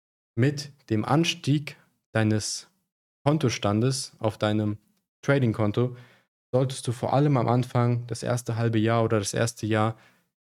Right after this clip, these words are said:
keine Adjustierungen vornehmen, was das Risiko angeht. Sprich, erhöhe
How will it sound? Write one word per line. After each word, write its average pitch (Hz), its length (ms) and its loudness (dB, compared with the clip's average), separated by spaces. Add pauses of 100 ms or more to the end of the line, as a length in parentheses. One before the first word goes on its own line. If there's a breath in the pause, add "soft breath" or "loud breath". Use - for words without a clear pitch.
keine 135 520 2
Adjustierungen 110 880 0
vornehmen, 113 560 0 (360 loud breath)
was 117 140 0
das - 260 -2
Risiko 120 380 0
angeht. 101 360 -4
Sprich, 120 360 -2 (360 loud breath)
erhöhe 160 580 2